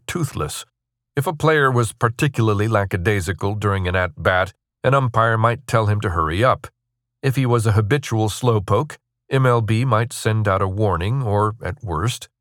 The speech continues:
issue a fine of a few hundred dollars, loose change to the multimillionaire offender. The league office would send letters fining the players,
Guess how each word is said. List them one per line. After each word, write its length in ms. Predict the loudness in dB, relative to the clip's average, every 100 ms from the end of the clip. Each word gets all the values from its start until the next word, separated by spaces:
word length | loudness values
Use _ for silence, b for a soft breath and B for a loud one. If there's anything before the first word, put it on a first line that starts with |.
| -4
issue 340 | -2 0 0 0
a 60 |
fine 420 | -2 -4 -2 0
of 120 | 0 -2
a 60 |
few 220 | -4 -4
hundred 320 | -2 -2 -4 0
dollars, 540 | 2 4 2 -2 -6 _ _ _ -2
loose 320 | 2 2 -2
change 560 | -6 -2 0 -2 -4 -6
to 100 | -2
the 80 | 0
multimillionaire 800 | 0 0 0 0 0 -2 -2
offender. 540 | -4 0 0 0 -2 -10 _ _ _ _ _ _ _ _ _ _ -4
The 100 | 0
league 260 | 0 0 2
office 460 | 2 2 -2 -2
would 160 | -4 -2
send 260 | -2 0
letters 420 | 2 2 2 -2 -2
fining 440 | 0 2 2 0
the 80 | -2
players, 580 | 2 2 2 0 -4